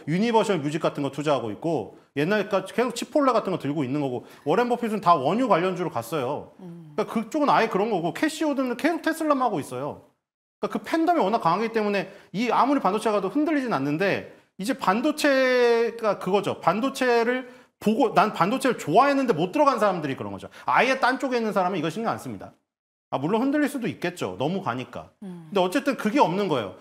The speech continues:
Speaker 1: 테슬라가 지금 급락을 하는데 도요타는 위로 올라갔단 말이죠. 그러니까 테슬라가 캐즘 현상에 빠지면서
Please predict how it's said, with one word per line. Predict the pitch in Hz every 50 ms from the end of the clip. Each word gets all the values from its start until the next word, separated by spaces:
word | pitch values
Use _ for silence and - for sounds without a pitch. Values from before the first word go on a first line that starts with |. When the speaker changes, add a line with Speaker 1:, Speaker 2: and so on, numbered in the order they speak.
| - - -
Speaker 1:
테슬라가 | - 302 302 311 349 320 - 311 285 269 254 262
지금 | - 208 202 190
급락을 | - - 165 180 202 202 196 185
하는데 | 180 170 170 170 175
도요타는 | - - 143 175 220 233 226 220 202 180 139
위로 | 131 131 131
올라갔단 | 107 110 117 123 117 - 101 98
말이죠. | 92 85 85 82 - 82 - - _ _ _ - - - -
그러니까 | 160
테슬라가 | 160 - 269 269 302 277 254 233 208 190
캐즘 | - - - 302 302 311 285 262
현상에 | 233 233 214 208 185 160 143
빠지면서 | - 151 143 135 131 117 110 104 135 123 101 90 -